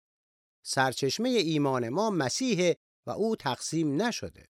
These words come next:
خب، سرچشمه و منشأ ایمان ما چیه؟ ما مشکل تفرقه رو از زمانی که کلیسا به وجود اومد در بین خودمون داشتیم.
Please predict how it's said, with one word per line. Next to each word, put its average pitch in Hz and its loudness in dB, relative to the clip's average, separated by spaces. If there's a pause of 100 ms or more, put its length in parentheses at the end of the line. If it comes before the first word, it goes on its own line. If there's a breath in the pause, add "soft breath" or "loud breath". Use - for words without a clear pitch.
(920)
خب، 277 2 (280)
سرچشمه 233 4
و 180 6
منشأ 147 0
ایمان 127 0
ما 202 -2
چیه؟ - -4 (680)
ما 269 4
مشکل 214 2
تفرقه 170 0
رو 220 4
از 165 4
زمانی 208 4
که 175 2 (380)
کلیسا 165 2
به 170 0
وجود 208 0
اومد 285 4 (320)
در 170 4
بین 233 6
خودمون 147 0
داشتیم. 110 -6